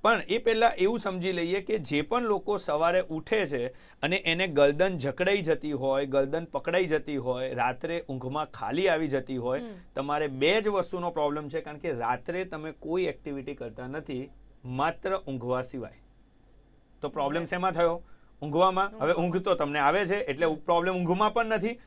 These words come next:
Speaker 1: તો પ્રોબ્લેમ શેમાં થયો? તો તમે જે સરફેસ પર ઊંઘો છો ત્યાં પ્રોબ્લેમ છે.
Speaker 2: હમ.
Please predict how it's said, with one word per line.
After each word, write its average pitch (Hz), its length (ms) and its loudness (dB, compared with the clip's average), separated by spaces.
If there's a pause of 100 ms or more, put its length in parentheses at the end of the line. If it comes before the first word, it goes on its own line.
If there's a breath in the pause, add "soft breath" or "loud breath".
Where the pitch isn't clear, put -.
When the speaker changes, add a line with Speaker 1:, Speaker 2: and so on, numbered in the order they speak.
(240 soft breath)
Speaker 1:
તો 233 160 6
પ્રોબ્લેમ 247 400 6
શેમાં 214 300 0
થયો? 151 240 4
તો - 120 -2
તમે 156 240 -2
જે 143 180 2
સરફેસ 165 580 2
પર 208 160 2
ઊંઘો 147 300 2
છો 135 120 -4
ત્યાં 117 180 -12
પ્રોબ્લેમ 92 360 -16
છે. - 460 -20
Speaker 2:
હમ. 180 160 -18